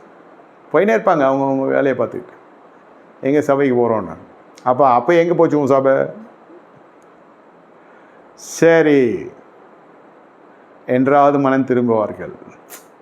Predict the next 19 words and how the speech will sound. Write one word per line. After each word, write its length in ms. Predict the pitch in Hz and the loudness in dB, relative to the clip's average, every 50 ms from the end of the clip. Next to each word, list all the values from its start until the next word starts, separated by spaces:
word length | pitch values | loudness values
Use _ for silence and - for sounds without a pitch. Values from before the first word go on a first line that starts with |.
| _ _ - - - | _ _ -20 -10 -4
இது 240 | - 143 143 147 147 | -4 -2 0 2 0
கடைசியில 260 | 147 143 139 190 202 185 147 | 0 2 2 2 2 4 2
பார்த்தா 460 | 156 151 151 - 165 160 147 135 127 | 2 0 2 2 2 2 2 2 0
தட்டுக்கு 760 | 120 135 131 123 135 180 170 175 175 165 160 151 139 127 123 117 107 101 101 | 0 -2 -2 0 0 -2 0 2 2 2 2 2 2 0 0 -2 -2 -4 -8
சாப்பாட்டுக்கே 760 | 104 - - 120 120 135 160 165 190 185 185 185 185 180 180 | -8 -6 -2 0 0 0 0 2 2 0 2 2 2 0 0
பிரச்சனை 380 | 156 151 156 143 - - 147 135 | 0 0 -2 -2 -4 -4 -4 -4
ஆயிடுச்சு. 440 | 120 104 90 - - - - - - - - - - _ - - - - - - - - - - - 101 | -4 -6 -8 -12 -18 -20 -20 -20 -20 -20 -20 -20 -20 _ -20 -20 -20 -20 -20 -20 -20 -20 -20 -14 -6 -2
தேசமே 600 | 127 139 160 185 180 185 190 185 190 196 196 185 | 0 2 4 2 2 2 2 2 2 2 2 2
வ-, 380 | 175 165 147 151 151 151 151 143 | 2 2 4 4 4 4 4 2
வறுமைக்குள்ள 440 | 143 143 156 160 160 147 147 143 | 2 2 0 0 -2 0 0 0
போயிடுச்சு. 300 | 131 - 131 127 123 127 | 0 0 -2 -2 0 -2
அங்கே 320 | 127 127 151 175 - - 123 | -2 -2 0 2 2 2 2
தேசம் 340 | 143 147 156 151 147 147 143 | 4 2 2 2 0 -2 -2
செழிக்க 400 | - 135 131 135 131 127 123 113 | 0 0 0 0 0 0 0 -2
ஆரம்பிச்சு. 220 | 104 98 - 110 | -4 -8 -8 -4
அபிஷேகத்துக்கு 680 | 110 127 139 165 165 165 165 160 156 151 151 151 143 123 120 | -4 -2 -2 -2 0 0 2 2 2 0 0 0 -2 0 0
பண்ணவனை 480 | 135 135 139 143 139 139 135 139 151 151 | 0 0 0 0 0 0 0 0 0 2
ஏற்றுக்கொண்டான் 680 | 135 139 151 151 - 156 139 135 135 131 135 131 131 123 | 2 2 2 0 0 -2 0 0 0 2 2 0 0 2
பார்வோன். 440 | 123 123 127 123 117 117 98 - | 2 2 2 0 -2 -4 -6 -8